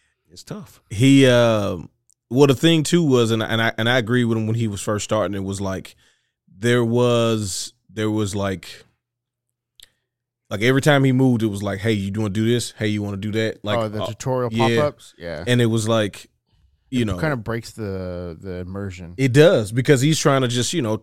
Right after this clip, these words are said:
Speaker 2: test the controls, and you could put things on the hud without stopping it.
Speaker 3: Well, the stupid thing is they, you go through the train, you wanna go through the training 'cause you unlock different things.
Speaker 2: Mm-hmm.
Speaker 1: Yeah.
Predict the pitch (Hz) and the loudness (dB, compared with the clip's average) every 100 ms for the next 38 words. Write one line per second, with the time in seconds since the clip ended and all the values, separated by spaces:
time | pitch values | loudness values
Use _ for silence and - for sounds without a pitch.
0 | _ 131 120 - 101 101 135 139 139 135 | _ -4 -2 -2 -8 -4 -2 2 0 -2
1 | - - - 131 220 - - 147 - 131 | -10 -18 -6 -2 -2 -2 -2 -2 0 0
2 | 120 117 104 92 117 139 110 87 98 101 | 0 -2 -4 -4 -2 0 -2 -4 -6 -6
3 | - - 113 113 - - - _ - 180 | -6 -6 -6 -6 -12 -18 -18 _ -4 -2
4 | 170 156 - 247 262 156 131 131 131 143 | 0 -2 -4 -8 -8 -6 -6 -6 -4 -4
5 | 143 - _ _ - 139 156 151 156 123 | -6 -10 _ _ -12 -4 -2 -2 -4 -6
6 | - 139 160 135 143 156 165 139 123 120 | -8 -10 -6 -2 0 0 -2 -4 -4 -8
7 | 104 120 101 101 104 104 104 104 - 110 | -10 -10 -10 -10 -8 -8 -8 -10 -12 -16
8 | 101 95 95 107 147 131 107 | -16 -16 -14 -14 -8 -4 -2